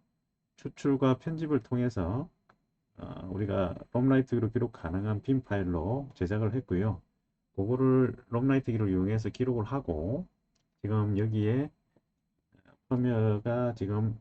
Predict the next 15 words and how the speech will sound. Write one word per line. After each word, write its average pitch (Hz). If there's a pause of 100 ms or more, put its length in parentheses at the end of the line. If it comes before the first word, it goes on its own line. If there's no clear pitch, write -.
(120)
음, 92
여기에 98
장착이 101
된 113
상태입니다. 85 (1800)
자, 107
전원을 113
한번 113
켜볼게요. 110
여기가 98
파워니까 110
파워 113
켜겠습니다. 113 (340)
자, 85 (100)
켰고요. 117